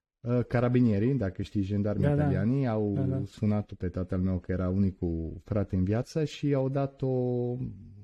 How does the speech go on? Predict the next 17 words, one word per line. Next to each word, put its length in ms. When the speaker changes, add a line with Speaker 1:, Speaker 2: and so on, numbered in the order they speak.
Speaker 1:
nu 320
pot 140
să 120
spun 240
o 40
medalie, 680
da, 300
parcă 360
era 120
o 40
medalie 560
de, 400
că 100
a 40
fost 220
un 100
martir, 440